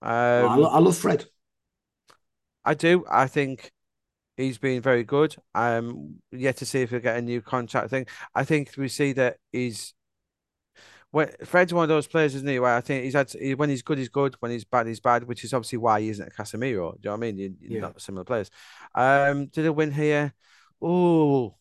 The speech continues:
Speaker 1: did Isak play midweek for Sweden? Did he play for Sweden, Craig?
Speaker 2: Yes, he
Speaker 1: Isak?
Speaker 2: did. He, he started up front with Victor Gyökeres.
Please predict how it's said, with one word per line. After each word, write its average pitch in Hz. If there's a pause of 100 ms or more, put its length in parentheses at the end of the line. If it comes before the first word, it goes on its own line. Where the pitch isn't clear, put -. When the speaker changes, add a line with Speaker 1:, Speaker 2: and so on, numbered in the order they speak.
Speaker 1:
did 160
Isak 208
play 214
midweek 208
for 208
Sweden? 214
Did 196
he 185
play 202
for 196
Sweden, 202
Craig? 208
Speaker 2:
Yes, 143
he 143
Speaker 1:
Isak? 123
Speaker 2:
did. 135
He, 135
he 151
started 156
up -
front 143
with 127
Victor 143
Gyökeres. 123